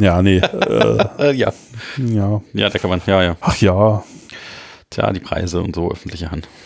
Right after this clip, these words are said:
Speaker 1: Ja. Aber prinzipiell sehr interessant und auch gut, dass das jemand macht, weil das ist eigentlich, äh, total wichtig, äh, und müsste man eigentlich noch mehr machen. Ja.
Speaker 2: Okay.
Speaker 1: Aber immerhin, das ist ja schon nicht so schlecht.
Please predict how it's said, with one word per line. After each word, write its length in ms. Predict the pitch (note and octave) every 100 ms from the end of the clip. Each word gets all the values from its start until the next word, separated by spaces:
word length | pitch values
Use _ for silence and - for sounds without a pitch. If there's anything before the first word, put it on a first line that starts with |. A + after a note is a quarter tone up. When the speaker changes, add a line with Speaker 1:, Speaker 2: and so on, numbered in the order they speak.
| - -
Speaker 1:
Ja. 180 | E2+ - - - - _ _ _ _
Aber 360 | C3+ C3+ A#2+ - - _ _ _ -
prinzipiell 640 | - G3 F#3 - C#3 B2+
sehr 160 | A#2+ A2+
interessant 480 | G#2+ - - E3 -
und 160 | -
auch 120 | - -
gut, 120 | B2
dass 120 | G2
das 120 | -
jemand 240 | G2 F2+ F#2+
macht, 180 | -
weil 120 | - G2+
das 160 | -
ist 140 | - -
eigentlich, 500 | G#2 G#2+ G#2+ - - - - - -
äh, 80 | -
total 320 | - - F2+
wichtig, 380 | F2 - F#2+ - -
äh, 40 |
und 520 | F#2+ F2 F#2 F2+ -
müsste 200 | F2+ -
man 100 | F2
eigentlich 140 | F2 -
noch 100 | E2+
mehr 140 | F#2+
machen. 360 | F#2+ F#2+ F#2 F#2+ _ -
Ja. 180 | E2 - _ _ _ _ - - - -
Speaker 2:
Okay. 200 | G#2+ - -
Speaker 1:
Aber 220 | G#3 D4+
immerhin, 380 | C#4+ - G#2 -
das 80 | C#3+
ist 40 |
ja 60 | C#3+
schon 160 | -
nicht 80 | -
so 80 | -
schlecht. 300 | - -